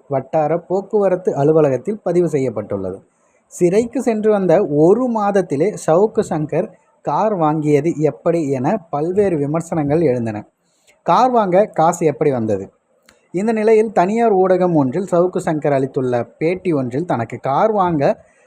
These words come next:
பணம் எங்கிருந்து வந்தது என்பது குறித்து மனம் திறந்துள்ளார். அதில், "எனக்கு ஆயிரம் நண்பர்கள் உள்ளார்கள். எப்போதும் தி மு க அரசுக்கு எதிராக பேச தொடங்கினேனோ, அப்போது முதலே என்னை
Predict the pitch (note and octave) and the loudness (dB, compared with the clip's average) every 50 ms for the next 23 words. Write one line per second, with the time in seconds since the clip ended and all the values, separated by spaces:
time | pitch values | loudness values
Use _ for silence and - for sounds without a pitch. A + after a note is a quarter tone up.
0 | _ _ - D#3+ D#3+ F#3+ A#3 B3 - - E3 E3 F3 G3 G#3+ A3 A#3+ A#3 A3 G#3+ | _ _ -4 -4 -2 -2 -4 -6 -4 -2 0 2 2 2 2 2 2 4 2 2
1 | G#3 F#3 F3 E3+ E3+ E3+ E3+ D#3+ F3+ F#3+ F3+ D#3+ D3+ D3+ D#3 D3 D3+ D3 D3+ D3 | 2 2 0 2 2 2 2 4 4 4 4 4 2 0 0 0 0 0 0 0
2 | - D#3 D3 C3+ B2 - G#3 G#3 E3+ D3 C#3+ D3 D#3 D#3+ D3+ D#3 C#3 C#3 C#3 C3 | 0 -2 -2 -2 0 0 0 2 2 2 2 2 2 0 0 -2 -2 0 0 0
3 | B2+ B2 B2 C3 C#3+ F#3 G3 C3 C3+ C3+ C#3 C#3 C3+ C#3 C3 C3 C3 B2 - - | 0 0 2 2 2 0 0 0 -2 0 0 0 0 0 0 0 -2 -4 -6 -8
4 | B2 A2+ - - - _ _ - B2+ C3 D3+ F#3+ A3 A#3+ A#3+ B3 A#3 G#3+ F3+ E3 | -10 -10 -10 -14 -20 _ _ -6 -4 -2 0 2 0 0 0 -2 -2 -2 -2 -2
5 | D3+ D3 E3 E3+ F#3 F3 E3 G3 G#3 E3 D3+ C#3+ D3 D3+ D3 C#3 B2+ B2 B2+ A2 | -2 -2 -2 0 0 2 2 2 2 2 2 2 2 2 2 2 0 -2 -2 -4
6 | A#2 C3 C#3 - - - - G3+ G3+ G3 F3+ E3 G3+ A#3 B3 - _ _ _ _ | -2 -2 -2 -2 -2 -2 0 0 2 2 2 0 0 -2 -4 -6 _ _ _ _
7 | _ _ _ _ _ _ _ - A3 A#3+ C4 C4 C4 B3 B3+ - - G3+ G3 G#3 | _ _ _ _ _ _ _ -2 0 2 2 4 2 0 0 0 0 2 2 2
8 | G3+ - - - D3+ D#3+ F3+ F3+ - - F3+ F3 G3 F#3+ E3 E3 D#3+ E3 E3 F#3 | 0 -6 -4 0 2 2 2 2 0 -2 -4 -2 -2 -2 0 0 0 0 2 2
9 | F#3+ F3+ D#3+ D#3+ G#3+ G#3 - - G3 F#3+ G3 - A3 F#3 - D#3+ D3 D3 E3+ F#3 | 2 2 2 2 0 0 0 2 0 0 0 0 -4 -4 -2 -2 0 0 0 0
10 | F3+ D#3+ C#3 B2+ A#2 A2 A#2+ D#3 G#3 G3+ - - A#2 B2 - - _ _ - A3 | -2 -2 -2 -4 -4 -4 -2 -2 -2 -2 -4 -6 -6 -6 -6 -6 _ _ 0 2
11 | A3+ A3 A3 G#3 F#3+ F3 D#3 D3+ D#3 D3 D#3+ G3+ A3 F#3+ D#3+ D#3+ D#3 D3 D3+ E3 | 2 4 2 2 0 0 2 2 2 2 2 2 0 0 0 -2 -2 -2 -2 -2
12 | G3 G#3 | -4 -4